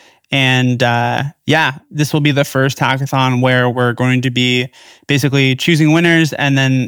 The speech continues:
you know, selecting a subset of those winners to, to join our accelerator program and invest in them. And hopefully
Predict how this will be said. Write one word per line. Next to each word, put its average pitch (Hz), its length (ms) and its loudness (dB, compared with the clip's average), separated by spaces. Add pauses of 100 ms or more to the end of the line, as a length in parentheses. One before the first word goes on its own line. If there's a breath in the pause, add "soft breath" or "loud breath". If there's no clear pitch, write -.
you 139 80 -2
know, 127 220 -2
selecting 139 480 -2
a - 20 -2
subset 131 500 -2
of 123 100 -6
those 120 200 -6
winners 123 400 -2
to, 123 320 -4
to - 160 -8
join 120 240 -2
our 117 140 -2
accelerator 117 480 -4
program 117 440 -4
and 120 120 -6
invest 117 360 -4
in 110 120 -4
them. 120 240 -4
And 117 100 -6
hopefully 127 580 -4